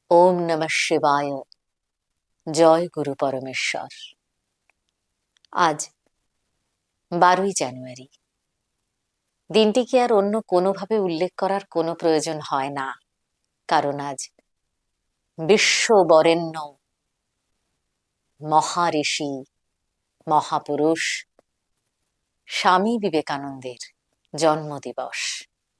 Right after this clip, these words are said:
স্বামী বিবেকানন্দকে চেনেন না বা স্বামী বিবেকানন্দকে জানেন না,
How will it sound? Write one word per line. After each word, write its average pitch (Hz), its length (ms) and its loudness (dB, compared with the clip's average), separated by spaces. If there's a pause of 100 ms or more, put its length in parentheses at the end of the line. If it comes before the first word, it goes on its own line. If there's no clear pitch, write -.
(1400)
স্বামী 208 420 2
বিবেকানন্দকে 180 840 -2
চেনেন 151 480 -2
না 135 260 -8 (440)
বা 151 120 2
স্বামী 170 320 0
বিবেকানন্দকে 147 880 -4
জানেন 156 400 -2 (100)
না, 131 240 -10